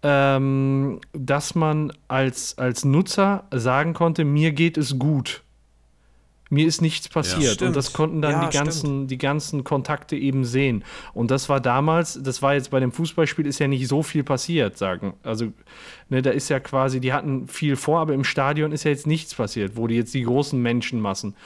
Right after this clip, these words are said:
Speaker 1: betroffen gewesen wären. Aber da gibt's ja beispielsweise die Diskos.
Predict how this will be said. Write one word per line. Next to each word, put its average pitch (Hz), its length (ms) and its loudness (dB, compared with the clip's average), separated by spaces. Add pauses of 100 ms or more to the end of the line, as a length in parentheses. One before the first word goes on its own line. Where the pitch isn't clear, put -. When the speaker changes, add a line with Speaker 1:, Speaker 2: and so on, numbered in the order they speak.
(280)
Speaker 1:
betroffen 117 460 -2
gewesen 107 320 -2
wären. 107 160 0
Aber 107 120 0
da 113 100 0
gibt's 131 240 -4
ja 135 80 2
beispielsweise 120 580 -2
die 110 160 -6
Diskos. 170 680 0